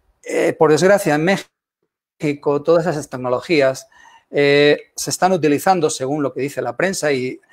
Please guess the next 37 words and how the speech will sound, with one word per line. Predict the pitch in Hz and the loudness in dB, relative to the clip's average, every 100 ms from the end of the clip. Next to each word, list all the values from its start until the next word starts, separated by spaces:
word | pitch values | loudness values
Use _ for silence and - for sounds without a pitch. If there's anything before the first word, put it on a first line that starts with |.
| - | -6
algo | 147 147 139 | 0 2 2
de | |
razón | 127 - 147 131 | 0 -2 -2 0
deben | 131 120 | -2 -2
tener, | 131 165 165 | -2 -2 -2
para | - 123 | -4 -4
decirlo | 120 135 131 | -4 -6 -6
así | 123 135 | -4 -6
claramente, | 131 139 139 160 160 170 - - - _ | -4 -4 -4 -4 0 -2 -2 -10 -20 _
para | 165 160 | 0 0
espiar | - 180 175 | 4 6 6
a | 156 | 4
los | 147 | 0
contrarios | - 147 156 156 165 - | -4 0 2 2 0 -4
políticos | 143 151 151 147 165 165 | -4 -4 -6 -4 -4 -4
y | 131 | -8
para | 135 127 | -6 -6
espiar | 123 _ 135 135 135 139 143 - - - | -8 _ -4 2 2 2 -2 -12 -20 -10
a, | - 127 123 123 131 - | -2 0 2 2 0 -2
a | 127 | -2
lo | 131 131 | 0 -2
que | - 131 131 135 | -2 0 2 0
es | - - 170 | -4 -12 -6
la | 127 120 | -4 -2
prensa. | 139 127 - - _ _ _ _ _ | -4 -6 -10 -14 _ _ _ _ _
Eh, | - 165 | -14 -6
qué | - 180 | -2 0
triste, | 185 202 - 165 | 0 -2 -4 -4
¿no?, | 175 165 | -2 -2
de | 139 | -4
que | - 135 | -8 -8
México | 151 - 147 - 156 143 | -8 -10 -10 -2 -2 -2
puede | 143 | -4
ser | 139 147 | -4 -6
un | 143 | -2
país | 139 | -2
maravilloso, | 131 123 120 143 143 147 143 | -2 -4 0 0 2 0 0